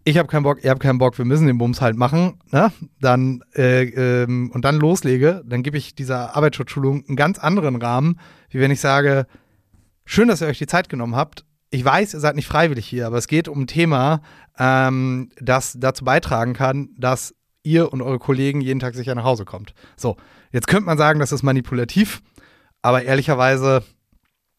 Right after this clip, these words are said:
ähm, darf man sich's über so Framings auch einfach machen. Man muss sich nur bewusst sein, dass das, äh, ja,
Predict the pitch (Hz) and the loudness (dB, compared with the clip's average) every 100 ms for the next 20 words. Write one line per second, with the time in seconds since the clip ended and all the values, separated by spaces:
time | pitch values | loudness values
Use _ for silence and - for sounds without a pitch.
0 | - 120 117 113 113 113 - _ - 117 | -6 0 2 2 0 -2 -6 _ -16 -4
1 | 120 123 135 113 107 120 - 120 113 107 | 0 0 0 -4 -6 -10 -12 -10 -10 -10
2 | - 120 120 107 101 127 147 131 135 127 | -6 -4 -6 -8 -4 -2 0 -2 -2 -4
3 | 127 - - _ - 123 123 123 120 117 | -8 -12 -20 _ -2 0 0 -2 0 0
4 | 113 113 - - 104 101 101 101 - 95 | 0 -2 -4 -6 -6 -8 -10 -14 -14 -14
5 | - - 95 95 98 _ _ _ _ _ | -14 -14 -14 -12 -14 _ _ _ _ _
6 | 92 | -14